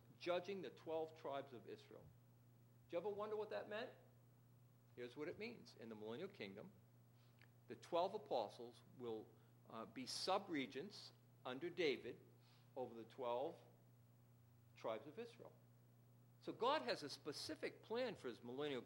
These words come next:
kingdom, and I'm hoping that on Monday nights we'll, we'll look specifically at that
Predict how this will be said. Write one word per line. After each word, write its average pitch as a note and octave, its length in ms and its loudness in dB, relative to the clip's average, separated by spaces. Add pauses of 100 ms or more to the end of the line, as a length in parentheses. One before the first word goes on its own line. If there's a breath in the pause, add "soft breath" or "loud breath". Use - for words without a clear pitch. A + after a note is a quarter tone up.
kingdom, C3 240 0
and C#3 80 6
I'm D3+ 80 2
hoping G3+ 380 4 (420 loud breath)
that B2+ 260 4
on A#2+ 220 0
Monday D3 320 2
nights C3 320 0
we'll, A#2+ 140 -2 (100)
we'll A#2+ 180 -2 (120)
look C#3+ 180 -2
specifically A2+ 800 -4
at G#2 140 -2
that G#2 120 -4